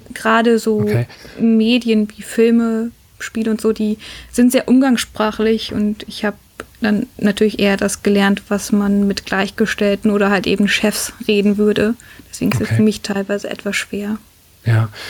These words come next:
Speaker 2: ich hätte nämlich jetzt abschließend, äh, eine, eine Bitte oder eine Aufgabe an dich. Und zwar, ähm, würde ich mir wünschen, dass du, äh, mich auf Japanisch, äh, beleidigst. Und zwar die schlimmste Form, die du dir, äh,
Speaker 1: <laughs>
Speaker 2: vorstellen kannst.
Speaker 1: Äh,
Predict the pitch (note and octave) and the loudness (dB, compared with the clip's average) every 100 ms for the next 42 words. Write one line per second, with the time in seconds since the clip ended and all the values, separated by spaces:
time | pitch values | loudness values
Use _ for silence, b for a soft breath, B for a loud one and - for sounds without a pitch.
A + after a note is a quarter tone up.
0 | B B B D3+ F3 E3 D3 D3 - D#3+ | B B B 4 4 6 4 0 -2 -2
1 | - C3+ C#3 B2 A2 A#2+ A#2+ A#2 B2+ A#2+ | 0 0 2 0 0 0 2 2 2 2
2 | A#2+ A#2 G#2+ D3 - A#2 G#2+ G#2 A2 A#2 | 2 2 2 0 0 0 2 2 2 -2
3 | - A2+ G#2 G2+ G#2 A#2+ G#2+ G2+ A#2+ - | -4 0 0 0 -2 -2 -2 0 -2 0
4 | B2 A#2 B B B B B - B2 A#2+ | 0 0 B B B B B -6 0 2
5 | A#2+ - - C#3 D#3 E3 B2 D#3+ - D3 | 2 -2 0 2 4 2 4 2 2 2
6 | B2+ - - C3 B2 - B2+ B2 C#3 C#3 | 0 -2 0 2 2 0 2 2 2 0
7 | D3 C#3+ C3+ C#3 A#2+ A#2+ B2+ C#3 C3+ - | 0 0 0 0 -2 0 2 2 2 -2
8 | - B2+ A2 A#2 A2+ C#3+ A#2+ G#2 - A#2 | 0 0 2 2 4 4 2 0 0 -6
9 | - B2+ B2 B2 A#2+ - C3 C3+ F3 D#3+ | -2 0 2 0 -2 0 2 4 4 2
10 | - C#3 - - B2+ A#2+ A2 G#2 A#2 A2+ | 0 -2 -2 -2 2 2 2 0 0 2
11 | A2+ - B2 A2+ D#4 C3+ - B2 A2 - | 2 2 0 2 2 0 -2 -4 -4 -4
12 | A2 G#2+ - - B B - | -4 -4 -8 -16 B B -6